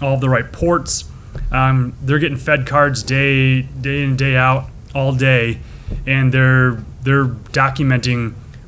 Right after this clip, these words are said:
where, you know, what shot this was and, you know, what camera was being used and what scene it was. And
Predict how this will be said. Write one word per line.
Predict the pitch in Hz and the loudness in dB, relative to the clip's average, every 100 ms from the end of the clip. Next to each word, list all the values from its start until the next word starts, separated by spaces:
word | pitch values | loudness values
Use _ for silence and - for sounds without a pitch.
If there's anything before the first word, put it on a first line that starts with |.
| - | -4
where, | 135 | 0
you | 143 139 | 0 0
know, | 135 | 0
what | 120 135 | 0 -2
shot | 135 147 135 | -2 -2 -2
this | 131 - | -4 -6
was | 120 113 110 98 - - 131 | -4 -4 -4 -6 -8 -8 -6
and, | 117 113 110 - - | -4 -2 -2 -4 -4
you | |
know, | 120 | -4
what | 117 127 | -2 -2
camera | - 143 143 131 120 | 0 -2 2 0 0
was | 104 | -4
being | 120 117 113 | -4 -4 -4
used | 110 107 101 - | -4 -4 -4 -2
and | 120 113 107 101 - - - - - | 0 -2 -4 -8 -12 -14 -14 -14 -6
what | 127 135 | -6 -2
scene | - 165 156 | -2 2 2
it | 131 | 2
was. | 127 117 113 107 | 0 0 0 -2
And | 110 113 | -6 -8